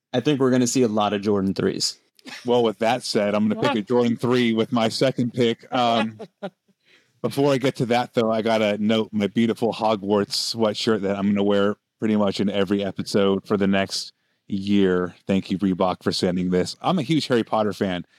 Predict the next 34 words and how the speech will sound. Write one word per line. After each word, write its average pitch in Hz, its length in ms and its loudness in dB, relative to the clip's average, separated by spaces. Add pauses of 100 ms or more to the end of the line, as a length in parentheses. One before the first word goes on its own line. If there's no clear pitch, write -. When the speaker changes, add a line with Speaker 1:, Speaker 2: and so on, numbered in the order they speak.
(160)
Speaker 2:
and 110 120 -2
to 117 60 0
get 113 260 -4
good 127 340 2 (280)
Harry 117 180 2
Potter 113 380 0
merch - 540 0 (600)
that 107 220 0
isn't 110 320 -2
bad, 113 440 0 (360)
there's 120 180 0
bad 101 360 0
con 95 260 -2
t-shirts 92 420 -2
out 87 160 -4
there. 87 220 0
This 101 120 -2
is 107 140 0
good - 180 0
stuff. - 440 -6
So 85 340 -2 (640)
get 120 160 -2
some 113 160 0
if 107 120 0
you 101 80 -2
can. 92 400 0 (320)
Um, 87 420 -2 (540)
my 123 160 0
first 131 280 -2
pick, 123 200 -2
though, 110 400 0 (840)
is 120 180 2
the 123 140 0
reimagined, 104 640 0